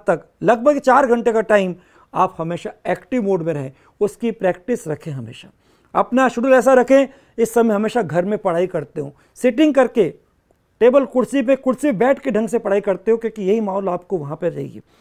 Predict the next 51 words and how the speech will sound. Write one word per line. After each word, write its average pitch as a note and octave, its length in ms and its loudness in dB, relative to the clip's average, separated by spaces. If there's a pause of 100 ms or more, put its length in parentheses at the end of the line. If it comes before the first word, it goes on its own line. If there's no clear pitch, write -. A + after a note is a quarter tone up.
इसी G#3+ 240 -4
की C4 100 -4
आपकी G#3 400 -2
हैबिट F3+ 240 -4
डेवलप E3 300 -6
होनी D#3+ 180 -6
चाहिए, D#3 220 -10 (480)
इसी B3 260 -4
की A#3+ 120 -4
हैबिट F3+ 320 -4
से A3+ 120 -4
वहाँ E3 300 -8
पे F#3+ 60 -6
फिर F3 160 -6
आप D#3+ 220 -8
कुछ D#3+ 240 -8
गजब F3 280 -4
का F#3+ 100 -10
आउटपुट D#3+ 320 -8
दे D3 140 -8
पाएंगे। A#2+ 400 -16 (600)
ये F#3 120 -2
बायोलॉजिकल E3 540 -6
क्लॉक D#3 280 -12
बहुत D3+ 220 -14
इंपॉर्टेंट C#3 520 -18
है। C3+ 100 -20 (880)
ठीक C4 240 0
है, F#3 240 0
हमारी F#3+ 260 0
पढ़ाई G3 300 -2
के A3+ 100 -4
हिसाब G3+ 280 0
से D4 320 -2 (320)
हमें G3+ 220 -2
जब A3+ 120 0
मन G#3 140 0
लगता A#3 360 0
था C4 40 -2
हम B3+ 80 -2
पढ़ते B3+ 340 0
थे, E3+ 160 -2
लेकिन D3+ 180 -6
अब A3 60 -2
एग्जाम G#3+ 340 0
का C4+ 100 -2
टाइम C4+ 120 2
पास C#4 280 2
आ G#3+ 80 0
रहा D3 100 -6
है, C3+ 100 -16